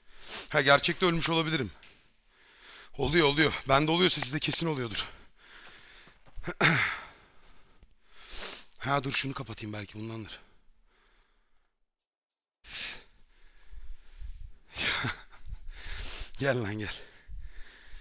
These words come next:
Gel, Gürz nerede? Gel. Gel. <laughs> Oğlum, bir daha vursam önünde görmüyor şu an. Görüyor musun? <laughs>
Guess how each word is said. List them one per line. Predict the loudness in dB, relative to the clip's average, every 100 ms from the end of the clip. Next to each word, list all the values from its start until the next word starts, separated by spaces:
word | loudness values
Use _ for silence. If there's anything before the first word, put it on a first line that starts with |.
| -8
Gel, | -2 -2
Gürz | 0 -4 -2
nerede? | -4 -4 -8 -10 -16 -20 -20 _ -20 -20 -16 -10 -6 0 2
Gel. | 2 0 -2 -4 -6 -10 -12 -14 -10 -10 -10 -12 -14 -6
Gel. | -2 0 0 0 -2 -6 -10 -12
<laughs> | -8 -8 -8 -8 -6 -6 2
Oğlum, | 2 2
bir | 8
daha | 8
vursam | 8 2 4
önünde | 4 6
görmüyor | 8 8 6 2 6
şu | 4
an. | 4 -4 -12 -10 -10 -10 -10 -12 0
Görüyor | 6 8 8
musun? | 6 0 -2 -8 -20 -20 -20 -20 _ _ _ _ -20 -18 -16 -14 -12 -14 -14 -18 -20 -20 -20 -20 -20 _ _ -20 -20 _ _ _ -20 _ -20 -20 -20 _ -20 -20 -20 -20 -16
<laughs> | -6